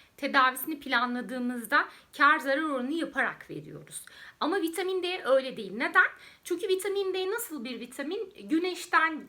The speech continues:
cildimize geliyor, cildimizdeki kolesterolden sentezleniyor, karaciğere, böbreğe gidiyor, aktifleşiyor. Daha sonra bütün hücrelerimize etki ediyor ve bağırsaklardan kalsiyum emilimini arttırıyor. E,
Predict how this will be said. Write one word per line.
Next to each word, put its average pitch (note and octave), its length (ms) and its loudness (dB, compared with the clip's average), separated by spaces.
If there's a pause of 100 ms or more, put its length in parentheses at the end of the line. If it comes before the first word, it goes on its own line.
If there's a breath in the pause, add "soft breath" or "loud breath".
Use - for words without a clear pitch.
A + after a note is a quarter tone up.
(120)
cildimize C4 540 -4
geliyor, F#4+ 500 -2
cildimizdeki C#4 520 -4
kolesterolden A3 760 -6
sentezleniyor, E4 720 -2
karaciğere, G3+ 540 -8
böbreğe F3+ 260 -6
gidiyor, D#3+ 260 -8
aktifleşiyor. D#4 680 -6 (520 loud breath)
Daha A4+ 360 6
sonra C4 460 2 (320 loud breath)
bütün A4+ 580 -4
hücrelerimize F#3+ 720 -6
etki - 480 -16
ediyor E3 460 -8 (380 loud breath)
ve D#4+ 160 -2
bağırsaklardan E4+ 840 6
kalsiyum E4 600 4
emilimini D#3+ 560 -8
arttırıyor. D#3 720 -10 (600 loud breath)
E, G3+ 80 0